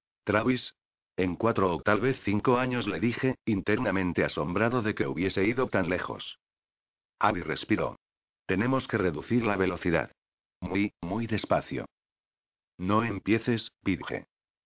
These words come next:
Si seguimos a este ritmo, voy a estar descalza y embarazada antes de graduarme.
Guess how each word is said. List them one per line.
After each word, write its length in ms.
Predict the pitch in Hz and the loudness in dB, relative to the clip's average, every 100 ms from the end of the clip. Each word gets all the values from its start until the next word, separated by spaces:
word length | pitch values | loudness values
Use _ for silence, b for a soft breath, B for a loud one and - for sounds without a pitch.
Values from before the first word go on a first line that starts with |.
| _ _ _ _ _ | _ _ _ _ _
Si 160 | - 101 | -4 -2
seguimos 500 | 104 98 135 139 107 | 0 2 2 2 2
a 100 | 87 | 0
este 280 | 104 - 76 | 0 -2 0
ritmo, 480 | 110 110 113 110 - | 0 2 2 0 -2
voy 240 | 85 110 110 | 2 4 4
a 60 | |
estar 280 | 101 101 101 | 2 2 2
descalza 560 | 82 - 101 98 - 110 | 0 -2 0 0 0 -2
y 140 | 98 | 0
embarazada 680 | 101 85 78 - 131 90 104 | 0 0 -2 0 0 2 0
antes 320 | 117 123 98 | 0 -2 -2
de 80 | 92 | -2
graduarme. 560 | 90 87 85 57 57 | 0 2 0 0 -10